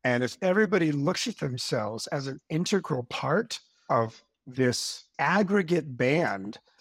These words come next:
then people can also take pride. So what I do is I work on the whole rock and roll swagger component and really make people feel special.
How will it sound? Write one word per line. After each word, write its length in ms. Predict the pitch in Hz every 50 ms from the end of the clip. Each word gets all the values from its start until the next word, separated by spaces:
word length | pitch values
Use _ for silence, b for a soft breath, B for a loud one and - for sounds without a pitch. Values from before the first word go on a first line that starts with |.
| b b -
then 380 | 127 120 147 143 135 135 143 135
people 280 | - - 170 - - -
can 160 | - - 160 160
also 360 | 156 175 196 - - 156 127
take 320 | - - 147 135 120 -
pride. 440 | - - 156 156 147 135 123 104 -
So 120 | - 147 147
what 160 | 147 156 165
I 100 | 170 165
do 160 | 170 120 117
is 120 | 113 165 175
I 80 | 160
work 280 | 151 160 185 202 - 196
on 120 | 165 139
the 80 | 135 117
whole 220 | 104 143 160 127
rock 360 | 127 131 123 127 131 127 -
and 140 | 131 117 117
roll 180 | 117 110 110 110
swagger 600 | - - - - 127 113 113 113 110 120 117 107
component 720 | - - 113 101 - - 104 98 98 92 90 - - - b b b b b b b b -
and 140 | 139 135 139
really 240 | 156 175 175 170 160
make 280 | 151 151 139 127 135 -
people 300 | - 160 - - 123 -
feel 280 | - - 151 120 110
special. 600 | - - - - 131 113 110 - - - - -